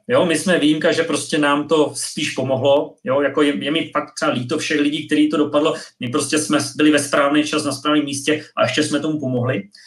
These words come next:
Ale byly výjimky, kde třeba máme tam firmu, eh,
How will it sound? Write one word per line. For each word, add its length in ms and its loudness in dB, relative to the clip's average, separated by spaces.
Ale 280 2
byly 200 4
výjimky, 420 0
kde 380 0
třeba 180 0
máme 240 0
tam 180 0
firmu, 380 2
eh, 60 -2